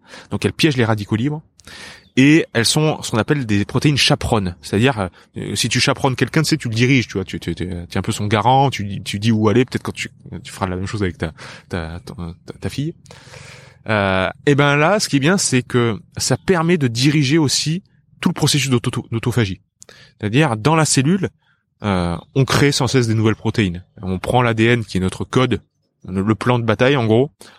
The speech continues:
le plan d'architecture, et on fait après, à, à partir de ce code-là, on fait des, des protéines. Donc là, euh, il y a tous les, euh, l'appareil de Golgi, il y a, il y a tous les, euh, les organites à l'intérieur de la cellule qui travaillent de concert pour tr-, pour créer des nouvelles protéines,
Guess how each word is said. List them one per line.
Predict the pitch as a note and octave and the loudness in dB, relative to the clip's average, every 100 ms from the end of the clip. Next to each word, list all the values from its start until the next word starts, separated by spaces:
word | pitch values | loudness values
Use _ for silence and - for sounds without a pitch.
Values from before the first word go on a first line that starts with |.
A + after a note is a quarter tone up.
| _ | _
le | F#2+ | -6
plan | A#2 | -2
d'architecture, | A#2+ - A2 G#2 - C#3+ D#3 _ _ - - - - - _ _ | -2 -2 -2 -4 -2 -2 -2 _ _ -20 -20 -20 -20 -20 _ _
et | B2+ C3+ D3+ - | 4 4 2 -4
on | A#2+ | -4
fait | A#2+ C#3 | 2 2
après, | F2 - - | 2 -2 -2
à, | F#2+ | -2
à | - | 0
partir | B2 C#3 | -2 0
de | B2+ | 0
ce | B2 | 0
code-là, | B2 B2 D3+ | 2 2 2
on | |
fait | C3+ | 2
des, | A2+ A2+ | 2 2
des | G#2+ | 0
protéines. | - A2+ G#2+ E2+ E2 - | 0 0 2 0 -4 -8
Donc | F2 F#2+ | -6 0
là, | G#2 G2+ | 2 2
euh, | F2+ F#2 F#2 | 2 0 0
il | |
y | G2 | 0
a | F2 | 0
tous | B2 | 0
les, | G#2 E2+ - - - - _ - | 0 0 -4 -14 -20 -20 _ -10
euh, | F2 D2+ - - - - - _ _ | -6 -4 -6 -6 -8 -10 -12 _ _
l'appareil | F#2 F#2 F#2 G2 | -4 0 2 2
de | |
Golgi, | F#2+ F#2+ F#2 G2+ G#2 G2+ | 2 2 2 2 4 4
il | |
y | F2 | 2
a, | E2+ E2+ | 2 -2
il | F2 | -2
y | |
a | F2 | -6
tous | - A#2+ | -2 0
les, | G2+ F#2 | 2 2
euh, | F2+ F2+ G2+ F2+ - - - - - G2+ | 2 -2 -6 -8 -10 -12 -14 -18 -20 -4
les | G#2 G2 | 0 2
organites | G2+ G#2 A2 - | 2 2 0 -2
à | F2+ | -2
l'intérieur | F#2 G2 | 0 2
de | F#2+ | 0
la | |
cellule | - A2 | 0 0
qui | G#2 - | -2 -8
travaillent | - A2 A2+ | -4 0 2
de | A2 | 0
concert | - A2 - A2 | -2 -2 0 0
pour | - - - | -2 -16 -10
tr-, | - - | -8 -8
pour | - - | -14 -8
créer | - C#3+ | -2 0
des | A2+ | 0
nouvelles | G2+ G2+ | 0 -2
protéines, | - G#2 A#2 D#3+ | -2 0 2 2